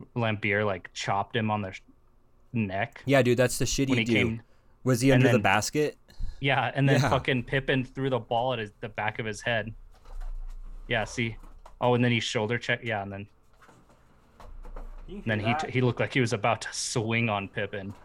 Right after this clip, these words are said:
Speaker 2: Do you hear that?
Speaker 1: What is that?
Speaker 2: Do, can you hear it?
Speaker 1: No.
Speaker 2: Okay, it's my, um,
Speaker 1: I hear, like, something very low in the background, but
Speaker 2: Okay,
Speaker 1: I, I
Speaker 2: it's my,
Speaker 1: can't.
Speaker 2: it's my desk fan. It's just really fucking hot in here.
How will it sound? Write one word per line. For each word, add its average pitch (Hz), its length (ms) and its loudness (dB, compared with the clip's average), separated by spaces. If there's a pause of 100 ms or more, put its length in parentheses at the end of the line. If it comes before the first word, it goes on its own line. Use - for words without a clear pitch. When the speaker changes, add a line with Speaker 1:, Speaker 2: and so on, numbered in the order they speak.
(1120)
Speaker 2:
Do 139 60 -16
you 151 60 -16
hear 135 220 -14
that? 147 280 -8 (1900)
Speaker 1:
What 113 120 0
is 135 120 2
that? 90 260 -4 (300)
Speaker 2:
Do, 117 120 -2
can 123 200 -4
you 113 60 0
hear 104 180 -2
it? 135 180 -2 (720)
Speaker 1:
No. 92 300 0 (180)
Speaker 2:
Okay, 107 260 -2
it's - 140 -6
my, 98 240 -2
um, 82 380 -6 (1000)
Speaker 1:
I 120 60 0
hear, 135 160 4
like, 117 280 0
something 104 560 -2
very 123 320 4
low 104 260 2
in 101 60 -4
the 95 60 -8
background, 92 440 -6
but 95 100 -6
Speaker 2:
Okay, 98 100 -6
Speaker 1:
I, 98 60 -2
I 98 100 -2
Speaker 2:
it's - 140 -2
my, 104 120 2
Speaker 1:
can't. 92 120 -4
Speaker 2:
it's - 120 -8
my 123 120 -4
desk 101 320 -6
fan. 110 260 -8
It's 107 120 -8
just - 140 -8
really 92 140 -10
fucking - 320 -12
hot 82 300 -12
in 87 80 -10
here. 87 120 -10